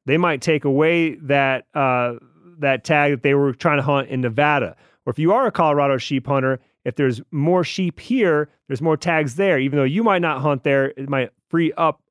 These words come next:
opportunities for you to hunt somewhere else. Okay, so it is a win-win for everybody, es-, even if you're not a hunter.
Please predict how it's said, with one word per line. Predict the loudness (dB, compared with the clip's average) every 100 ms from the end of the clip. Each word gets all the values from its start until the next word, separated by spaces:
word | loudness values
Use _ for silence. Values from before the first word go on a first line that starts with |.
| _
opportunities | -6 -4 -6 -2 -2 -4
for | -6
you | -2
to | 0
hunt | 0 -4
somewhere | -4 -2 0 0
else. | -2 -8 -12
Okay, | -2 -2
so | -2 -6 -6
it | -2
is | 0 -2 -2
a | -4
win-win | 0 0 0 2 2 0
for | -6 -4
everybody, | -2 0 2 0 0 -2 _ _ _ _
es-, | -20 _
even | 0 2 2
if | 0
you're | 0
not | 2 0
a |
hunter. | 0 0 0 -2